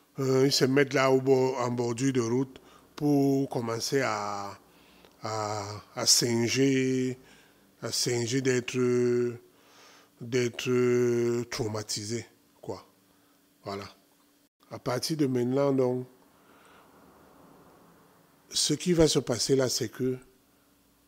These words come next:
plusieurs de, de ces personnages qui vont arriver, surtout les motos,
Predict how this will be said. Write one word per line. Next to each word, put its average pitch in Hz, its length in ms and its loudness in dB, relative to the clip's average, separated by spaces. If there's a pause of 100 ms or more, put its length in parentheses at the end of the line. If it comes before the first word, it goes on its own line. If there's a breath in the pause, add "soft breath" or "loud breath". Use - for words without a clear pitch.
(1900)
plusieurs 180 680 6
de, 127 720 4 (380)
de 127 120 -8
ces 156 180 0
personnages 139 580 -2
qui 147 60 -6
vont 135 220 0
arriver, 120 420 -2 (340 loud breath)
surtout 170 380 -2
les 165 100 6
motos, 156 720 4